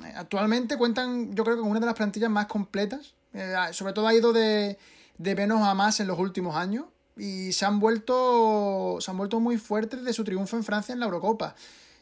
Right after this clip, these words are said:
Tienen jugadores como Bruno Fernández, eh, Bernardo Silva y también otros como Rubén Díaz. Eh,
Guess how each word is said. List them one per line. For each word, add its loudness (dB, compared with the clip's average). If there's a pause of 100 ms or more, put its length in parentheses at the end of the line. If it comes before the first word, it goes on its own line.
Tienen 4
jugadores 4
como -2
Bruno -6
Fernández, -2
eh, -10
Bernardo -4
Silva 0
y -4
también -4
otros 0
como -2
Rubén 0
Díaz. 0
Eh, -12